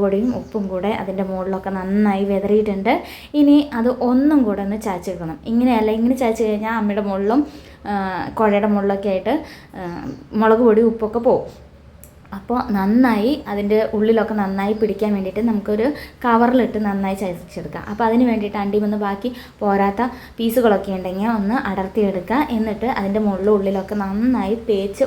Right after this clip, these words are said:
ഉപ്പും മുളകൊക്കെ തേച്ച് പിടിപ്പിക്കുക. എന്നിട്ട് ഈ പൊടിയുപ്പാണെങ്കിൽ എങ്ങനെ ചതച്ചാലും അതിൽ പിടിക്കും, പക്ഷേ കല്ലുപ്പാവുമ്പോൾ പിടിയില്ല. അതുകൊണ്ടാണ് നന്നായി തേച്ച് പിടിച്ചിട്ട് നമുക്കിനിയൊരു കവറിലിട്ടിട്ട്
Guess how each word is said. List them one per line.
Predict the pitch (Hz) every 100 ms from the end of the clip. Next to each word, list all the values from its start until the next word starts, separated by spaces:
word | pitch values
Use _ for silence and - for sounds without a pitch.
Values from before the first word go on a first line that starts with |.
| -
ഉപ്പും | 202 226 208
മുളകൊക്കെ | 190 196 196 202 240 254 208 240
തേച്ച് | 247 262
പിടിപ്പിക്കുക. | 220 - 190 196 - - - 320
എന്നിട്ട് | 330 302 339 339 - -
ഈ | 302
പൊടിയുപ്പാണെങ്കിൽ | 330 359 370 349 330 320
എങ്ങനെ | 302 311 302
ചതച്ചാലും | 285 269 262
അതിൽ | 247 240
പിടിക്കും, | 220 202
പക്ഷേ | 233 294 294 269
കല്ലുപ്പാവുമ്പോൾ | 269 285 277 247 240 427 - - - 262
പിടിയില്ല. | 302 277 220 208 240
അതുകൊണ്ടാണ് | 285 269 262 262
നന്നായി | 240 233 247
തേച്ച് | 240 233 233
പിടിച്ചിട്ട് | 220 220 254
നമുക്കിനിയൊരു | 226 220 226 220 226 320 - - - -
കവറിലിട്ടിട്ട് | 311 311 339 349 339 214 - 185 -